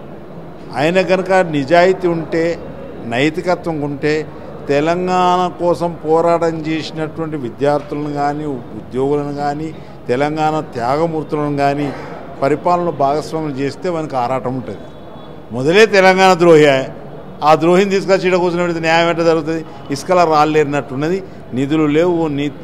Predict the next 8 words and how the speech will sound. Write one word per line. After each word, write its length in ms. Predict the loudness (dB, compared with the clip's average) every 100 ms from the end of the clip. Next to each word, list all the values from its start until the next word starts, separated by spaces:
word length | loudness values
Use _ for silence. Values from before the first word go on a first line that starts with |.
| -12 -12 -14 -8
నియ-, 280 | -4 -4 -4
నియామకాలు 580 | -4 -2 -2 0 0 2
లేవు, 320 | 4 4 2 -6 -16 -4
తర్వాత 360 | 2 4 2 0
మనకు, 500 | -2 -4 -6 -8 -10 -12 -16 -12
ఆ, 100 | -4 -2 0 0 -2 -4 -6 -10 -10 -12 -14 -16 -14 -14 -16 -16 -16 -16 -16 -16 -12 -2
నీళ్లు 280 | 0 2
లేవు 380 | 2 0 -2 -12